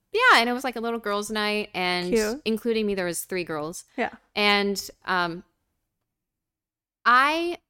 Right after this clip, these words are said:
Speaker 1: I hate having to owe people money. Like, I wanna get it done. So I just said, "Hey, you know what? I'll pay on my card. You guys can Venmo me," you
Speaker 2: Yeah.
Speaker 1: know? Um, and that, that's totally fine, you know?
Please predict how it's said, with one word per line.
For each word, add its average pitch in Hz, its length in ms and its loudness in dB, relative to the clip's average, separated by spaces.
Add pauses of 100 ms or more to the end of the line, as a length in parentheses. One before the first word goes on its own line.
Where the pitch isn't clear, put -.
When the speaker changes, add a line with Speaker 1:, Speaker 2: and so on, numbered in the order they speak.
(140)
Speaker 1:
I 269 120 0
hate 185 360 -4
having 165 400 -4
to - 160 -8
owe 160 80 -4
people 165 280 -8
money. 151 280 -10
Like, 156 220 -6
I 180 60 -2
wanna 196 180 -4
get 165 180 -4
it 143 100 -8
done. 156 440 -6
So - 200 -4
I 190 100 2
just 190 200 -8
said, 160 200 -4
"Hey, 254 180 -6
you 202 120 -2
know 226 100 -4
what? 233 220 -2
I'll 202 180 2
pay 208 180 -6
on 180 80 -2
my 175 140 -2
card. 175 320 -4
You 160 80 -10
guys 160 220 -4
can 151 320 -10
Venmo 147 300 -8
me," - 280 -12
you 269 120 2
Speaker 2:
Yeah. - 180 4 (960)
Speaker 1:
know? 202 60 4
Um, 180 260 2 (2000)
and 208 920 2 (200)
that, 285 240 2
that's 311 300 -2
totally 240 280 -2
fine, 165 440 -4
you 202 100 -4
know? 185 260 -4